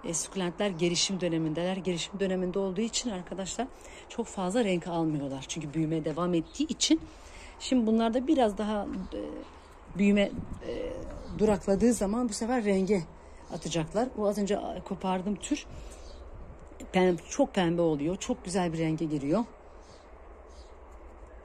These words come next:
Şöyle bakayım.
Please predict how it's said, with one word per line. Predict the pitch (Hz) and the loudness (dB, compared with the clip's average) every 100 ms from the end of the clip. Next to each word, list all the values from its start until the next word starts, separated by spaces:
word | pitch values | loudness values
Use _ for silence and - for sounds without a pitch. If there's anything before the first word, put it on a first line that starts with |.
| - - - - - - - - - - - - - - - - - - - - - - - - - - - - | -18 -18 -18 -20 -20 -20 -18 -18 -18 -18 -18 -18 -18 -16 -16 -18 -20 -20 -20 -20 -20 -20 -20 -20 -20 -20 -20 -18
Şöyle | - 226 220 | -12 -10 -10
bakayım. | 214 214 240 | -12 -14 -14